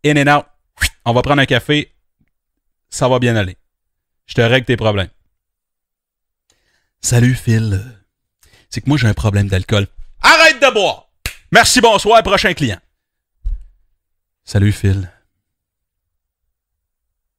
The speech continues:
C'est tous des hommes aux voix graves, là. On va faire une fille, OK, juste pour le, le Salut, Phil ! <laughs> Prochain client, merci, bonsoir.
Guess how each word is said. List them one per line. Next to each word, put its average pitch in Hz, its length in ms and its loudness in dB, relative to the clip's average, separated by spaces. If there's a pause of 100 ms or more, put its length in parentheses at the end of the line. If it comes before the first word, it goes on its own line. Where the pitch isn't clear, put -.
(180)
C'est - 100 -20
tous 143 60 -2
des 113 260 0
hommes 110 140 2
aux 104 80 2
voix 98 180 -2
graves, 95 300 -10
là. 101 80 -10
On 98 60 -12
va 92 80 -8
faire 101 160 -8
une 92 100 -8
fille, 92 240 -16
OK, 92 160 -20
juste 92 160 -18
pour 101 120 -16
le, 87 80 -14
le - 300 -20 (1800)
Salut, 254 680 0
Phil ! 262 560 2 (360)
<laughs> - 340 -6 (2500)
Prochain 175 300 2
client, 190 240 2
merci, 175 200 -4
bonsoir. 156 280 -4